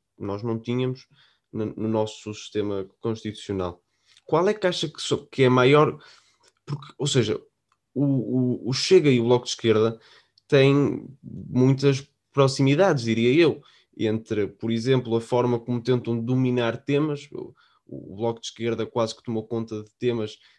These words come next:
dizendo que a desigualdade, dizendo que temas sociais, de, de, de, de questões raciais e de género, são temas do Bloco, como se os outros partidos não os pudessem discutir, e o Chega está a fazer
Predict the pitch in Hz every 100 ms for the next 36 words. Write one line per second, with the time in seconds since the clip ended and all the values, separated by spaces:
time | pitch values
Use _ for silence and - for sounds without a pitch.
0 | - 113 113 117 113 _ 113 107 113 107
1 | 117 113 120 127 123 110 104 _ _ _
2 | 107 113 113 - 117 113 107 - - -
3 | 113 110 113 117 110 110 - - - -
4 | 98 60 - - - - 53 62 - -
5 | 87 78 - - - - 107 104 - 113
6 | 110 123 113 101 85 85 - - - -
7 | 113 120 117 90 - _ _ - - -
8 | 147 151 131 - 151 143 120 110 120 110
9 | 131 127 - _ 104 98 - - 107 113
10 | - 117 113 120 110 98 101 _ 104 101
11 | 120 - _ 143 160 160 131 - 117 127
12 | 127 120 117 123 117 123 131